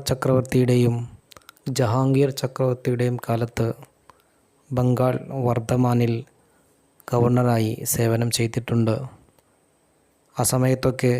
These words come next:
ഇബാദത്തിലും സൂഫിസത്തിലുമായിരുന്നു ജീവിച്ചിരുന്നത്. കുറച്ച് കാലങ്ങൾക്ക് ശേഷം അജ്മീർ ഖാജയുടെ പാത സ്വീകരിച്ച് ഇബാദത്തിലും സൂഫിസത്തിലും മാത്രമായി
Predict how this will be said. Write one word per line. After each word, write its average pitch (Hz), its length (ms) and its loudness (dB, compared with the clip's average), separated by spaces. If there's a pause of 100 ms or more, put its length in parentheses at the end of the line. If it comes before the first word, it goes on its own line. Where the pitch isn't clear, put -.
(220)
ഇബാദത്തിലും 120 600 0 (200)
സൂഫിസത്തിലുമായിരുന്നു 117 1000 -2 (180)
ജീവിച്ചിരുന്നത്. 113 680 0 (800)
കുറച്ച് 127 300 0
കാലങ്ങൾക്ക് 135 500 2
ശേഷം 127 320 0 (1040)
അജ്മീർ 127 320 4 (120)
ഖാജയുടെ 120 560 2 (440)
പാത 117 320 0
സ്വീകരിച്ച് 117 580 0 (400)
ഇബാദത്തിലും 117 600 -2 (140)
സൂഫിസത്തിലും 120 680 -2
മാത്രമായി 117 600 0